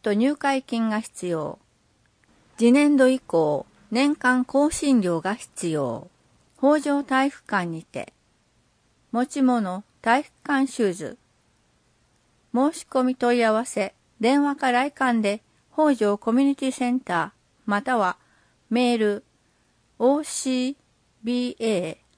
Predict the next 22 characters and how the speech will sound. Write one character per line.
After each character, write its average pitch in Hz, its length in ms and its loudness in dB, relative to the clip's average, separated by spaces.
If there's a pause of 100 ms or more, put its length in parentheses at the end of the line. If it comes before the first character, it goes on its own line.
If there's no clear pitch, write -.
(480)
数 262 360 -2
字 - 240 -10 (180)
二 254 320 2
二 240 380 0
二 233 340 0
二、 202 340 -4 (200)
ア 214 80 -2
ッ 226 60 -10 (100)
ト 277 100 -2
マ 254 240 0
ー 254 40 -8
ク、 180 300 -10 (680)
ジ 262 240 -2
ー - 20 2
メ 254 300 2
ー 208 40 -4
ル 175 220 -6 (500)
ド 214 120 2
ッ 220 60 -6 (120)
ト 240 140 -2
コ 233 200 -4
ム。 185 220 -8